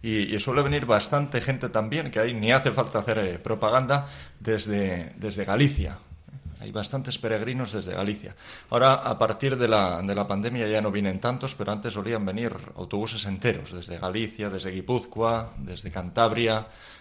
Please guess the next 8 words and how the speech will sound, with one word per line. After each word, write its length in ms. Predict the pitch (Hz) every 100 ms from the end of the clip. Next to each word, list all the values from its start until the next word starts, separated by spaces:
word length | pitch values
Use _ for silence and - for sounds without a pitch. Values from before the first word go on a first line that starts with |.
| -
Álava, 720 | 113 113 113 113 117 117 - -
hasta 200 | 92 95
de 120 | 90
la 100 | 95
parte 260 | 117 120 104
de, 340 | 92 87 87 -
de 120 | 101
Burgos, 560 | 98 117 - - -